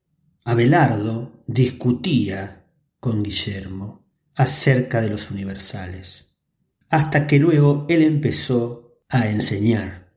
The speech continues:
Para Abelardo, por ejemplo, la clase y la cualidad no son meros nombres, son conceptos que nuestra mente forma con los elementos que se observan comunes a un grupo de individuos.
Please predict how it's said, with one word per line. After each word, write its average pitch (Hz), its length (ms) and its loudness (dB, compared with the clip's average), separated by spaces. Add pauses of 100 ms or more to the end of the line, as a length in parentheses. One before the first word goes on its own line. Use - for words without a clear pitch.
Para 110 280 -2
Abelardo, 110 800 2
por 98 140 -8
ejemplo, 104 880 -8 (280)
la 107 220 0
clase 156 420 4
y - 20 4
la 110 180 -2
cualidad 117 400 2
no 147 140 4
son 135 280 0
meros 107 280 -2
nombres, 104 500 -8
son 151 260 0
conceptos 143 840 0 (100)
que 117 120 0
nuestra 120 320 2
mente 131 300 4
forma 151 500 0
con 113 180 0
los 113 160 -4
elementos 127 960 -2
que 131 120 4
se 135 140 2
observan 139 840 2
comunes 135 640 4
a 113 40 -2
un 117 120 0
grupo 135 320 4
de 110 60 0
individuos. 101 920 -6